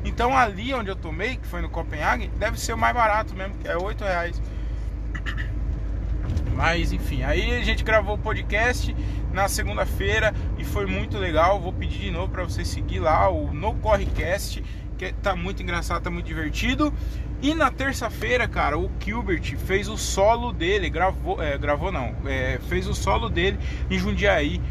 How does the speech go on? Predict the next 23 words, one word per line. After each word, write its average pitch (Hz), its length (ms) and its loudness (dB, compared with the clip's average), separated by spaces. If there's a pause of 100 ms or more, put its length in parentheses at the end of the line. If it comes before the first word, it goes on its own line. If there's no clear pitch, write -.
numa 190 220 2
cachaçaria, 185 720 0
cachaçaria, 170 600 0 (300)
é, 139 260 2 (320)
em 156 140 0
Jundiaí, 170 340 2
muito 175 380 2 (220)
bacana, 175 500 0
muito 180 300 0
bonito 175 520 0
lá 156 300 4
o, 160 280 -2
o 147 40 0
espaço, 147 560 2 (380)
o 151 40 -4
lugar. 165 520 2 (360)
E 175 140 0
aí 185 320 2
ele 190 840 -2
perguntou 190 320 -2
se 208 80 -2
eu 202 60 -2
queria 190 680 2